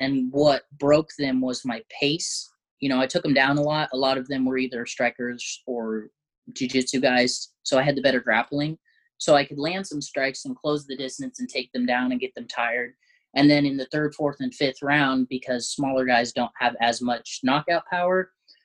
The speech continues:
the pace broke them. And then, you know, the either, either I crack 'em and drop 'em 'cause they're tired and they leave,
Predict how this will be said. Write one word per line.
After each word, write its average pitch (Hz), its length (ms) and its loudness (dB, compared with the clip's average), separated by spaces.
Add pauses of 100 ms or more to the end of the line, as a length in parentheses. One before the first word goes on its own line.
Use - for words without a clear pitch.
(280)
the 127 160 -2
pace - 760 0 (100)
broke 139 420 2
them. 131 320 -2
And 127 140 -2
then, 123 180 -4
you 120 100 -8
know, 120 160 -6
the 123 320 -6
either, 120 440 -2 (320)
either 160 240 6
I 147 120 4
crack 143 340 -4
'em 147 100 -6
and 135 120 -8
drop 135 360 -6
'em 143 240 -8 (320)
'cause 147 140 -2
they're 135 140 0
tired 139 420 0
and 135 100 -4
they 127 80 -2
leave, 131 280 -4